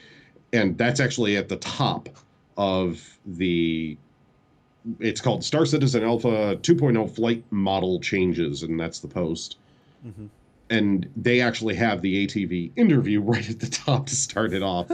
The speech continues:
Speaker 2: <laughs>
Speaker 1: And then what amounts to several pages of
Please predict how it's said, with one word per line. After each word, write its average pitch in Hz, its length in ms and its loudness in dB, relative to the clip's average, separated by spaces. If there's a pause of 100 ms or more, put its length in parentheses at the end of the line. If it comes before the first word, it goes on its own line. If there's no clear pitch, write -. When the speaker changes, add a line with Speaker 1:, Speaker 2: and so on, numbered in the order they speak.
(160)
Speaker 2:
<laughs> 330 280 -2
Speaker 1:
And 170 200 4
then 170 680 2 (160)
what 175 180 2
amounts 160 420 2
to 123 460 2 (240)
several 127 600 0 (120)
pages 110 720 0 (300)
of 101 340 -2